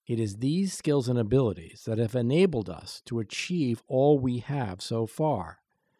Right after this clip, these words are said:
Combining these with learning what we can about an employer's industry or function, we can show we are invested in working for them, which brings us to the second important truth.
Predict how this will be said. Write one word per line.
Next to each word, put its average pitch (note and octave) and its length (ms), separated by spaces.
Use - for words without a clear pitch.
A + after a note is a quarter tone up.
Combining D3 840
these F2+ 480
with A2+ 160
learning D#3 400
what B2+ 120
we A#2 120
can A#2+ 320
about G#2 240
an G2+ 100
employer's G#2+ 540
industry A2 420
or F2+ 80
function, F3 580
we A#2+ 120
can A#2 200
show D3 400
we A#2 180
are A2+ 120
invested G#2+ 760
in A2 160
working A2+ 400
for F#2+ 140
them, E2 240
which - 260
brings C3+ 320
us A#2 320
to - 80
the B2 140
second F#3+ 320
important G2 400
truth. - 420